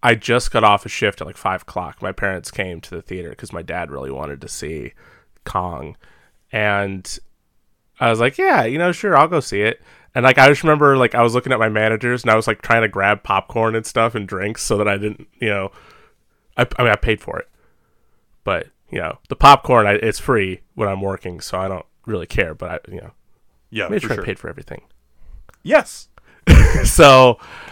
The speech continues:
Speaker 1: uh, I literally grabbed all that stuff, and I'm still at work. And I don't like, honestly, I never really liked watching a movie after work because I would, I would, I would be exhausted,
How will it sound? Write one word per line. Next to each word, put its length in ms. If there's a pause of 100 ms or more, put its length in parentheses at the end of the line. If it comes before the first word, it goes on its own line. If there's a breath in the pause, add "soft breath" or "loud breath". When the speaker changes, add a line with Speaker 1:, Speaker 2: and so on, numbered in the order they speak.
(500 loud breath)
Speaker 1:
uh, 360
I 140
literally 280
grabbed 260
all 100
that 160
stuff, 300
and 180
I'm 120
still 240
at 80
work. 180
And 100
I 80
don't 160
like, 240
honestly, 540 (460 soft breath)
I 60
never 200
really 160
liked 260
watching 420
a 40
movie 340
after 420
work 440 (420)
because 720
I 60
would, 120
I 120
would, 180
I 60
would 140
be 100
exhausted, 600